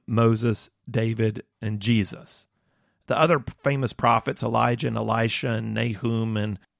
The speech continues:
Isaiah and Jeremiah and so on, they all spoke the word of God to bring people into covenant obedience with God. They are covenant lawsuit prophets, but they didn't bring new covenant.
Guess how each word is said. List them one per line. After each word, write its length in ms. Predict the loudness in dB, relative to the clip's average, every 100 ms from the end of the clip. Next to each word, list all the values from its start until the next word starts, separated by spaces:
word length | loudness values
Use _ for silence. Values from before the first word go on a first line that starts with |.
| _ _ -8
Isaiah 640 | -2 -2 0 0 2 0
and 120 | -2
Jeremiah 640 | -2 -2 0 0 0 0 0
and 120 | -2
so 240 | -2 0
on, 260 | 0 0 -2
they 160 | -2
all 160 | 0 0
spoke 380 | 0 0 0 0
the 100 | 0
word 160 | 2
of 140 | 0 2
God 440 | 4 4 4 0 -8 _ _ -2
to 120 | -2
bring 460 | 2 0 2 0
people 280 | -2 -2 -2
into 140 | -2 -2
covenant 380 | -2 -2 -2
obedience 480 | -2 2 2 0 -2
with 120 | -6
God. 440 | -2 -2 0 0 -2 _ _ _ _
They 220 | 0 2
are 120 | 0
covenant 480 | -2 -2 0 -2 -4
lawsuit 580 | 0 4 4 4 -2 -4
prophets, 640 | -4 -4 -4 -10 -16 -18 -12
but 140 | -10
they 160 | -6 -4
didn't 380 | -4 -6 -8 -4
bring 640 | -2 0 0 0 -2 -8 _ _ -6
new 240 | -2 -2
covenant. 680 | -2 -2 -2 -2 -10 -16